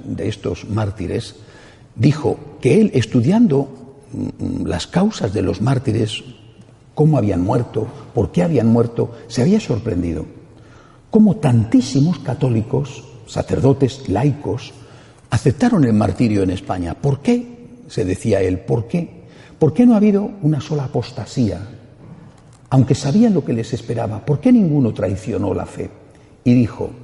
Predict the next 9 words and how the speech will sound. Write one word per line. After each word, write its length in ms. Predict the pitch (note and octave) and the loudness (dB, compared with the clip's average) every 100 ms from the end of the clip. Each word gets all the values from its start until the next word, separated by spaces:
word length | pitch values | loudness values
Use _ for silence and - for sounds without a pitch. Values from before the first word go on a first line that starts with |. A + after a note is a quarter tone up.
| - - - - - | -20 -20 -20 -20 -2
la 160 | A#2+ | -2
clave 400 | G#2 F#3+ G3 F#3 - | 2 2 4 0 -2
está, 640 | B2 - - D3+ D#3 - - | -4 -4 -4 -6 -6 -14 -20
según 360 | - - D#2+ F2+ | -12 -8 -2 2
él, 300 | B2 - - - - - - _ | 2 0 -6 -20 -20 -20 -20 _
en 140 | - A#2 | -2 -2
que 680 | - A#2+ - - - - - | 0 0 -2 -12 -20 -14 -8
estaban 400 | F#2+ A#2+ G#2 E2+ | -6 -4 -6 -6
preparados. 720 | F2+ - E2+ D#2+ - - - | -6 -8 -10 -10 -10 -16 -20